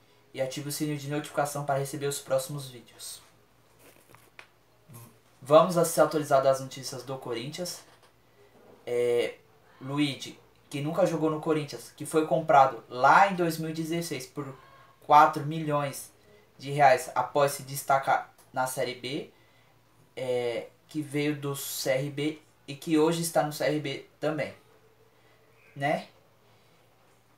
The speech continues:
Ele acionou sim o Corinthians na Justiça pedindo um valor inicial de setecentos e vinte e quatro mil, né? O valor referente é salários pendentes, é, pagamentos, férias, F G T S,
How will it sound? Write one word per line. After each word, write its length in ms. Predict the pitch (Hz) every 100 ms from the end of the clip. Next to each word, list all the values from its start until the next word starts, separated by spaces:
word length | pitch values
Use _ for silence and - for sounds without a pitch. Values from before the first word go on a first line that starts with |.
| _ -
Ele 180 | 131 131
acionou 400 | 131 147 143 160
sim 200 | - 165
o 40 |
Corinthians 300 | 156 139 135
na 20 |
Justiça 380 | 131 - 151 175
pedindo 400 | 170 151 135 139
um 20 |
valor 280 | 135 139 135
inicial 360 | 135 135 139 131
de 360 | 127 127 117 _ _ -
setecentos 720 | - - 139 139 - 156 165
e 40 |
vinte 180 | 147 143
e 40 | -
quatro 340 | 143 135 - - _ -
mil, 420 | 131 147 180 196 - _ _ _ _ - -
né? 220 | 120 135 - _ _ 120
O 40 |
valor 300 | 143 143 151
referente 640 | 156 156 160 143 135 - - _ _ _ _ _ -
é 200 | 123 127
salários 560 | - 143 139 151 165
pendentes, 800 | - 156 147 147 175 - 185 - - _ _ _ _ _ -
é, 640 | 127 127 127 127 127 - - _ _ _
pagamentos, 720 | - 151 151 147 156 185 156 -
férias, 560 | - 147 170 170 -
F 260 | - 151 165
G 200 | 151 156
T 100 | 139
S, 480 | 123 147 160 160